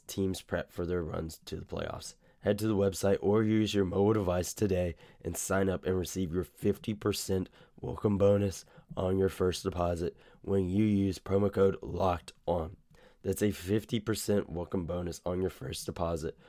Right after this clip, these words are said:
when you use promo code Locked On. Bet Online, your online sportsbook experts. Get all the sports news you need in under twenty minutes with the Locked On Today podcast.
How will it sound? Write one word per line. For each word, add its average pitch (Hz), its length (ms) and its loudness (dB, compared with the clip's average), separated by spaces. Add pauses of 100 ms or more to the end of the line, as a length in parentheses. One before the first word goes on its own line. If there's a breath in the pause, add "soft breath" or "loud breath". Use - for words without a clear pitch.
(220 soft breath)
when 87 240 -4
you 107 140 2
use 98 300 0
promo 95 300 2
code 92 240 2
Locked 90 520 -2 (280)
On. 90 300 0 (460 soft breath)
Bet 107 160 2
Online, 98 420 2 (280 soft breath)
your 110 240 2
online 92 500 -2
sportsbook - 760 -8
experts. - 640 -12 (1120)
Get 110 180 2
all 101 160 4
the 110 100 2
sports 101 460 0
news 104 260 0
you 98 80 0
need 98 280 0
in 85 120 -4
under 95 240 0
twenty 98 320 0
minutes 92 340 -6 (320 loud breath)
with 95 200 -2
the 104 100 0
Locked 95 480 0
On 92 220 -4
Today 92 400 -2
podcast. 85 680 -8